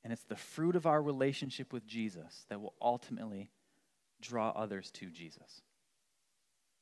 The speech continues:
And Brian and Mary are gonna, gonna come. We're gonna close with a couple songs. And, and, uh, you know, some weeks we sing songs that are just kind of really,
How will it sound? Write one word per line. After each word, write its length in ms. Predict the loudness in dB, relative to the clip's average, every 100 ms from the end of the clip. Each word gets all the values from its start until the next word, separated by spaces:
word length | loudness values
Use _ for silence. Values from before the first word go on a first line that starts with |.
| _ -18
And 140 | -14 0
Brian 200 | 2 4
and 60 | 4
Mary 140 | 4
are 40 |
gonna, 160 | 2 0 -4 -8
gonna 140 | -4 -4
come. 300 | 0 0 0
We're 80 |
gonna 240 | 2 2 0 -4
close 240 | -2 -2
with 140 | -2 -4
a 40 |
couple 280 | -2 -2 -2
songs. 400 | 2 4 4 2
And, 100 | -4 -6 -20 -2 4
and, 280 | 4 4 2
uh, 140 | 0 0
you 100 | 4
know, 100 | 4
some 240 | 6 8 10
weeks 300 | 8 6 2
we 120 | 0
sing 260 | 4 4
songs 380 | 8 10 10 10
that 120 | 10
are 80 | 8
just 180 | 6 4
kind 220 | 6 6
of 140 | 6 4
really, 320 | 4 4